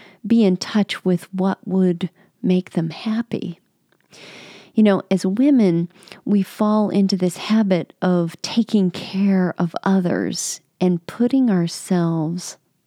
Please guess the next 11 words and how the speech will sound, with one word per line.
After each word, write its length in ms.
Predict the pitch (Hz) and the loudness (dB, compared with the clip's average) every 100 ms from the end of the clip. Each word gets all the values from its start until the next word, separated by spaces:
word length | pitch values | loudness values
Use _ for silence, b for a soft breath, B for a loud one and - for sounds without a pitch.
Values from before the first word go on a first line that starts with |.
| _ - | _ -6
last. 760 | 190 247 240 - 190 - - - _ _ _ _ _ _ _ _ B B B B B B B B B | -2 0 0 -4 -10 -16 -20 -20 _ _ _ _ _ _ _ _ B B B B B B B B B
Yeah. 300 | - 220 76 - _ b b b | -2 -2 -2 -8 _ b b b
So 360 | - 214 196 - | 0 2 0 0
we 220 | 208 214 | 0 2
end 220 | 226 254 | 2 2
up 180 | 269 - | 2 -2
feeling 600 | - 190 180 180 175 170 - | -2 2 2 2 2 0 0
resentful 880 | 180 165 175 170 - 185 202 226 - | 0 2 0 -2 -4 -4 -2 -4 -2
and 180 | 180 - | -2 0
unappreciated 1300 | 190 185 180 - - 302 - - 170 156 151 160 170 - _ _ | 0 0 -2 -8 -10 -8 -4 -2 -2 -2 -2 -4 -8 -14 _ _
for 320 | - 190 160 | -6 -4 -2